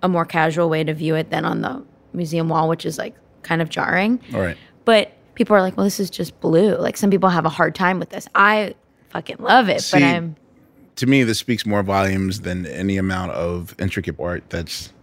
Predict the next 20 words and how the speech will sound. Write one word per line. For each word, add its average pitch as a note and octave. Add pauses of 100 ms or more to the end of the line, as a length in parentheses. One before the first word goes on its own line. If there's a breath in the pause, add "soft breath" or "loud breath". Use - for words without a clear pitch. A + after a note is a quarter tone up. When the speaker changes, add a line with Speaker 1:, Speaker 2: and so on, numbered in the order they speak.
(360)
Speaker 2:
available. E2 (320)
'Cause C3 (160)
the B2
print F#3
in -
my C#3+
house, C3
sometimes C#3
I'll A#2
sit B2 (160)
and G2
just, - (1500 soft breath)
I'll G#2 (640)
just -
sit G2+
and E2
stare F#2+
endlessly F#2+
at F2+
it F#2+